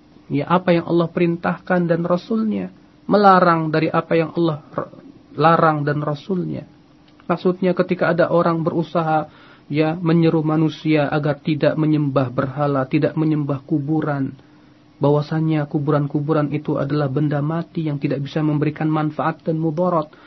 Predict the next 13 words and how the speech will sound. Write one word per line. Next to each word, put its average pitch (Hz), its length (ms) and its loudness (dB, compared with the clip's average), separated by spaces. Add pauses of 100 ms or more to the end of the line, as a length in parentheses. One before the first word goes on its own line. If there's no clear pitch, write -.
(240)
Apa 110 240 -2
yang 113 160 -2
terjadi? 113 560 -4 (320)
Orang-orang 107 560 -6
jahil 107 560 -4
yang 113 160 -4
berbuat 110 400 -6
syirik, 113 320 -6 (480)
yang 117 240 -2
terfitnah 120 480 -4
dengan 110 320 -4
kuburan 110 480 -6
itu, 107 400 -8